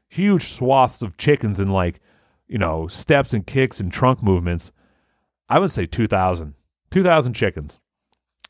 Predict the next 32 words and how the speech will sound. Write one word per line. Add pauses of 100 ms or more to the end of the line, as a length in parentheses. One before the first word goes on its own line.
(240)
Uh,
Zach
Barmack,
the
Fun
Mutt
with
a
rhyming
name. (600)
"Do
you
ever
feel
that
make
fun, (160)
uh, (460)
that
the
make
fun (140)
is
successful? (360)
If
so,
how
would
you
say
it
has